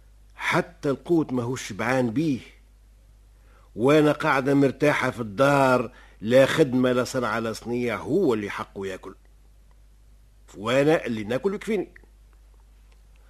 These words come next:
واللي تبقى لها من بايها في الخبز وزيتون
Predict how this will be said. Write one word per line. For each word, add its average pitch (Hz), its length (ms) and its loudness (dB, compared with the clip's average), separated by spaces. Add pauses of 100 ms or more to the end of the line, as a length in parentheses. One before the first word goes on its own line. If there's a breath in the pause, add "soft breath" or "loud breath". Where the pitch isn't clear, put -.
(300 soft breath)
واللي 120 520 -2
تبقى 113 480 -8
لها 90 180 -12
من 90 240 -10
بايها 85 400 -6
في - 100 -20
الخبز 95 400 -12
وزيتون 135 560 -4